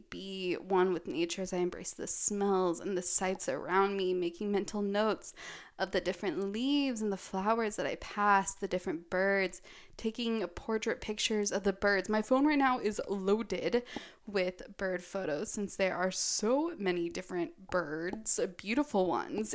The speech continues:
in the park. And no joke, um, referring back to them <laughs> truly makes me have this genuine smile and makes my heart sing. And I've just,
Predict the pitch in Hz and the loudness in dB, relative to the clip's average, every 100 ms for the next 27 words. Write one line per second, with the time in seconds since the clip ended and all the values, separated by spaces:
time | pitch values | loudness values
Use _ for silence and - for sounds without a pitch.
0 | - 240 269 294 254 - - 208 - - | -2 2 4 4 2 -2 -4 -4 -6 -12
1 | - - - 214 202 202 208 - - 214 | -12 -18 -4 2 2 4 2 0 -4 -2
2 | 226 339 359 - - 120 - - - - | 0 2 2 0 -2 -2 -4 -14 -12 0
3 | 175 123 - - 214 208 208 190 180 165 | 0 0 -6 -8 -4 -2 0 0 2 0
4 | - 208 262 294 302 - - 277 311 339 | 0 4 8 10 10 8 4 8 12 12
5 | 320 240 202 196 - 214 196 185 165 156 | 10 8 4 0 -4 0 0 0 0 0
6 | 285 339 - - - - - 220 196 202 | 0 -2 -6 -14 -16 -18 -2 4 4 2
7 | 208 202 - 208 - 196 190 202 233 262 | 0 0 2 -2 -2 0 2 2 2 0
8 | 262 285 294 240 - - 202 180 190 226 | 2 2 2 0 2 2 4 2 2 0
9 | - 196 185 - 190 180 - 190 - - | -2 -2 -2 -2 -4 -4 -4 -6 -4 -4
10 | - - 311 302 233 - - 202 190 185 | -4 0 4 6 4 -2 -6 -4 2 2
11 | 202 226 - | 2 0 0